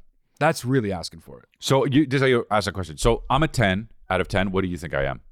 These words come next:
Speaker 2: 'Cause
Speaker 1: <laughs>
Speaker 2: anything other than that is wrong, but go ahead.
Speaker 1: I would never go on another date, you know?
Speaker 2: <laughs> Well, I, I, that's crazy to ask that on the first date, I think, honestly.
Speaker 1: Yeah. I thought she said second date, but still.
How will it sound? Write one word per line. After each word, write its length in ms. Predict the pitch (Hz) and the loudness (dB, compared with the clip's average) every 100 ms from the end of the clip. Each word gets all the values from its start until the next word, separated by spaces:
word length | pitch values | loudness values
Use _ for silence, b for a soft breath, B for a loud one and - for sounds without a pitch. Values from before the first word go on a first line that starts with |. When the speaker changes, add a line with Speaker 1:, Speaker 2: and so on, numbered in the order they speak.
| - | -2
Speaker 2:
'Cause 140 | 120 123 110 | 0 2 0
Speaker 1:
<laughs> 100 | 101 | 2
Speaker 2:
anything 280 | 113 123 120 | 2 4 2
other 180 | 104 117 | 2 2
than 100 | 110 | 2
that 160 | 107 | 0
is 80 | 92 | 0
wrong, 240 | 87 101 95 | 2 2 2
but 100 | 80 | 0
go 80 | |
ahead. 220 | 82 69 - - - - | 0 -2 -6 -10 -10 -8
Speaker 1:
I 40 | 113 | -2
would 180 | 110 | 0
never 220 | 101 98 95 | 0 0 -2
go 80 | |
on 80 | 95 | -6
another 200 | 92 87 | -6 -8
date, 220 | 82 80 60 | -10 -10 -10
you 80 | |
know? 160 | 73 110 78 - | -2 -2 -2 -10
Speaker 2:
<laughs> 200 | - - | -8 2
Well, 220 | 160 151 | 4 4
I, 100 | 123 - | 2 2
I, 100 | 135 | 2
that's 240 | 131 165 | 2 0
crazy 340 | - 175 127 110 | 2 2 4 4
to 100 | 82 | 4
ask 220 | 85 - | 2 0
that 100 | 85 | -2
on 80 | 78 | -2
the 60 | |
first 260 | - 76 67 | -4 -4 -4
date, 180 | 73 64 | -6 -8
I 60 | |
think, 220 | 58 58 _ _ | -12 -18 _ _
honestly. 360 | 80 69 - 60 - - - - | -6 -6 -8 -10 -12 -20 -20 -12
Speaker 1:
Yeah. 260 | 95 82 - | -10 -8 -8
I 80 | 107 | -6
thought 180 | 165 - | -6 -6
she 100 | 147 | -8
said 180 | 135 | -8
second 300 | - 107 123 | -8 -10 -8
date, 160 | 131 143 | -8 -6
but 80 | - | -8
still. 320 | - 90 - | -8 -10 -12